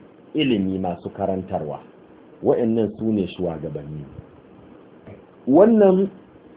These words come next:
fahimta ta malaman musulunci, a kanta ne Bature ya ɗauka, shi kuma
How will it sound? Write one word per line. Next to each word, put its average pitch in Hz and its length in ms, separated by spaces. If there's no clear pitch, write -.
fahimta 165 680
ta 143 300
malaman 117 580
musulunci, 156 680
a 113 100
kanta 165 400
ne 135 200
Bature 120 680
ya 123 100
ɗauka, 139 560
shi 123 280
kuma 127 500